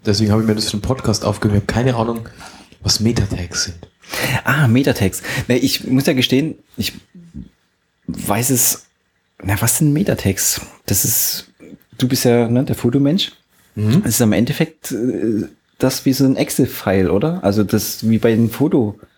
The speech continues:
Speaker 2: diese Daten. Aber das sagt jetzt auch nichts, ne? Die
Speaker 1: Ach,
Speaker 2: tust
Speaker 1: du
Speaker 2: du
Speaker 1: meinst
Speaker 2: da
Speaker 1: diese exif-Daten von,
Speaker 2: Von der
Speaker 1: so
Speaker 2: Kamera,
Speaker 1: einer,
Speaker 2: von
Speaker 1: von
Speaker 2: der
Speaker 1: der
Speaker 2: Kamera.
Speaker 1: Kamera, okay.
Speaker 2: Genau, wo halt drin steht, hier
Speaker 1: Ach.
Speaker 2: Blende so und so und, und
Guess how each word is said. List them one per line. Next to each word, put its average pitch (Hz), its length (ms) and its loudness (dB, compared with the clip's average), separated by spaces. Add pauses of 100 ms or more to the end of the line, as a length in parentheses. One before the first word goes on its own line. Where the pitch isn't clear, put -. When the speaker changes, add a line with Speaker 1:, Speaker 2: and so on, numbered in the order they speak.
(220)
Speaker 2:
diese 98 220 2
Daten. 90 540 0 (540)
Aber 101 80 -2
das 98 100 2
sagt 110 160 0
jetzt 107 160 -2
auch 113 140 -2
nichts, 98 200 -4
ne? 117 120 -6 (520)
Die 104 100 -2
Speaker 1:
Ach, - 40 -4
Speaker 2:
tust 113 160 0
Speaker 1:
du 135 40 2
Speaker 2:
du 123 60 2
Speaker 1:
meinst 113 240 2
Speaker 2:
da - 20 -8
Speaker 1:
diese 123 200 2
exif-Daten 117 720 0
von, 113 480 -6
Speaker 2:
Von 120 180 0
der 117 80 2
Speaker 1:
so 113 60 0
Speaker 2:
Kamera, 165 220 0
Speaker 1:
einer, - 100 -10
Speaker 2:
von - 160 -20
Speaker 1:
von 135 140 2
Speaker 2:
der 127 60 4
Speaker 1:
der 120 60 2
Speaker 2:
Kamera. 143 260 2
Speaker 1:
Kamera, 143 140 0
okay. 131 300 0
Speaker 2:
Genau, 120 260 2
wo 107 120 2
halt 113 180 -2
drin 131 100 0
steht, - 220 0
hier 123 120 4
Speaker 1:
Ach. 104 120 0
Speaker 2:
Blende 117 240 2
so 135 160 2
und 156 120 2
so 151 640 2
und, 113 360 2
und 110 460 -2